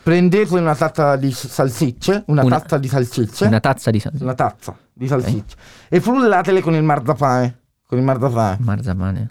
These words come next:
Speaker 1: Marzapane.
Speaker 2: La-,
Speaker 1: Ecco,
Speaker 2: ok.
Speaker 1: fino a gelatinizzazione compiuta.
Speaker 2: Ah.
Speaker 1: Eh, aspettate venticinque minuti, poi versatele, versatele in una ciofeca. Non
Speaker 2: Eh,
Speaker 1: capito qual è la ciofeca?
Speaker 2: una ciofeca?
Speaker 1: Una ciofeca.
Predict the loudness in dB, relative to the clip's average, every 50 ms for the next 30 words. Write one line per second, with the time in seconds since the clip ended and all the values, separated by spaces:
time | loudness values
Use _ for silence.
0 | _ _ _ -8 -4 -2 -2 -2 0 0 0 0 0 -2 -4 _ _ _ _ _
1 | _ _ _ _ -14 -12 -10 -8 -6 -4 -4 -4 -6 -6 -6 -6 -6 -6 -6 -8
2 | -6 -2 -2 0 -2 -2 -2 -2 -2 0 0 0 2 0 0 0 0 0 0 0
3 | 0 0 -2 -2 -2 -2 -2 0 0 -2 -4 -4 -6 -8 -8 -10 -12 -16 _ -4
4 | -4 -2 0 0 0 -2 -2 _ _ _ _ _ -4 -2 -2 0 0 0 0 0
5 | -2 -2 0 0 0 2 2 0 0 0 -2 -2 -2 0 0 2 2 4 4 2
6 | 2 2 0 0 -2 -4 _ _ _ _ _ _ _ _ _ _ _ _ -2 -2
7 | 0 2 0 0 -2 -6 _ 0 2 4 4 4 2 0 -2 0 0 0 0 0
8 | -4 _ _ _ _ -2 -2 -2 -2 -2 -2 0 0 2 2 2 2 0 0 -2
9 | -2 -2 -2 -2 0 0 -2 -2 -4 -8 _ _ _ _ _ _ -6 -2 0 2
10 | 2 0 0 -2 -2 0 0 0 0 -2 -2 -2 -2 -2 -2 -2 -4 -6 -6 0
11 | 2 2 2 2 2 0 0 0 0 0 0 0 2 0 0 0 -2 -6 -8 -10
12 | -10 -10 -14